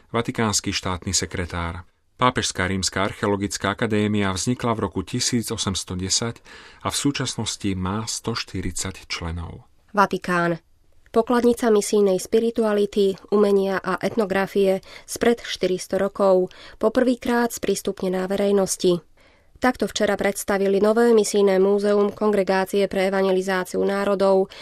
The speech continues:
Speaker 2: páter Massimo Cenci, vicesekretár kongregácie, a profesor Francesco Buranelli, sekretár Pápežskej komisie pre kultúrne dedičstvo cirkvi. Expozícia na ploche tisíc dvestopäťdesiat metrov štvorcových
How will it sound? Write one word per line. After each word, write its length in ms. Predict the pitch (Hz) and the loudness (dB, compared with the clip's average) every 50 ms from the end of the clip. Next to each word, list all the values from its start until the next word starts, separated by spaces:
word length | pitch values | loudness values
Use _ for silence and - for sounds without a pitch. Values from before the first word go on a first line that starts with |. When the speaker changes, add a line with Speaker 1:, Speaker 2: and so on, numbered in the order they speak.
| - - - | -20 -14 -4
Speaker 2:
páter 480 | - 226 226 226 226 - 226 226 208 | 0 0 2 2 2 2 2 2 4
Massimo 480 | 202 190 185 - - 190 185 180 180 - | 2 2 2 0 -2 0 0 0 0 -2
Cenci, 560 | - 214 208 202 208 208 - 233 240 247 240 - - | -2 0 2 2 2 2 2 2 2 2 -2 -4 -4
vicesekretár 720 | 196 - - 190 - 202 190 - 190 185 - 175 180 180 | -4 -2 -2 -4 -4 -4 -4 -4 -4 -6 -4 -6 -6 -4
kongregácie, 880 | - 190 185 185 190 190 185 196 196 196 196 - 233 220 226 233 240 - - - - - - - - - | -4 -2 -2 0 -2 -2 0 -2 -2 -2 -4 0 0 2 2 2 0 -2 -10 -18 -18 -16 -14 -8 -2 -2
a 40 | 220 | -2
profesor 640 | - - 233 240 - 254 240 - 247 240 240 233 226 | 2 2 0 2 2 -2 -2 0 0 2 2 0 0
Francesco 640 | - - 208 202 202 202 - 214 202 - - - 202 | 0 0 0 0 0 0 -4 -6 -8 -8 -4 -4 -2
Buranelli, 720 | 190 196 208 214 208 208 202 196 185 185 185 180 175 175 - - _ _ - | 0 2 2 4 4 4 4 4 4 4 4 2 2 0 -4 -14 _ _ -14
sekretár 640 | - - 240 233 - 233 233 - 226 220 220 220 - | -6 -4 -4 -2 -2 -4 -2 0 2 2 2 2 2
Pápežskej 480 | 220 220 226 233 233 - - 202 185 | 0 0 0 0 -4 -2 0 -2 -2
komisie 640 | 180 - 202 208 202 202 202 - - - 202 196 190 | -2 0 0 2 2 2 2 0 -2 0 0 0 0
pre 160 | 190 - 180 | -2 -4 -6
kultúrne 560 | 175 - - 202 202 - 196 196 180 190 190 180 | -6 -2 -2 -2 -2 0 -2 -2 -2 0 -2 0
dedičstvo 480 | 180 185 185 180 - - - - 180 | -2 -2 -2 -4 -4 -4 -6 -4 -6
cirkvi. 560 | 175 - 202 190 190 - - 190 190 175 175 _ _ _ _ _ _ _ - - - - - | -4 -2 -2 -4 -4 -2 -2 0 0 0 -2 _ _ _ _ _ _ _ -20 -20 -14 -4 -2
Expozícia 720 | 240 240 - - - 294 262 254 214 - - 214 202 196 | 0 0 0 2 2 4 4 4 2 2 2 2 2 2
na 80 | 196 190 | 2 0
ploche 320 | - 208 202 - - 208 | 0 -2 -2 0 -2 -4
tisíc 480 | - - 226 - - 240 233 226 214 185 | -2 -2 -4 0 2 2 2 2 0 -2
dvestopäťdesiat 720 | 196 208 208 - - 202 - 214 208 214 202 - 220 202 | -2 -2 -2 -2 -6 -4 -2 0 0 0 -2 0 -2 0
metrov 320 | 196 202 190 - 202 190 | 2 0 0 2 0 -2
štvorcových 800 | 185 - - 190 196 202 196 - - 214 202 220 220 233 240 - | -2 -2 0 0 0 0 -2 -2 -2 0 2 4 2 2 0 -4